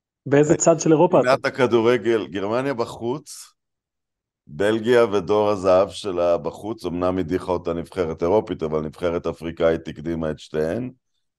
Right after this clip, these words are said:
Speaker 2: אמ, מי עוד הודח מהאירופאיות?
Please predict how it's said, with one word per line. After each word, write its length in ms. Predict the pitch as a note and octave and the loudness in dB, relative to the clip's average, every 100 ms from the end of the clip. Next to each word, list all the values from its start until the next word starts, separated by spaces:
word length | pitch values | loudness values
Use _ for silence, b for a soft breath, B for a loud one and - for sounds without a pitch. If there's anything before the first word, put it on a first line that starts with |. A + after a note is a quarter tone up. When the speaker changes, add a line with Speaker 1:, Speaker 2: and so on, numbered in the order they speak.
| _ _ _ _ _ _ - | _ _ _ _ _ _ -6
Speaker 2:
אמ, 1200 | E2+ E2 D#2+ D#2 D#2+ E2 E2 E2 D#2+ E2 D#2+ D#2 C#2+ _ _ _ _ - | -2 0 0 0 0 -2 -2 -4 -6 -6 -6 -8 -10 _ _ _ _ -8
מי 160 | F2 | 0
עוד 200 | A2 A2+ | 0 0
הודח 380 | G2 F2 F2+ F2+ | 0 2 2 2
מהאירופאיות? 920 | F#2+ F2 E2+ D#2 F2 E2 D#2 C#2+ - | -6 -6 -6 -8 -4 -4 -4 -6 -10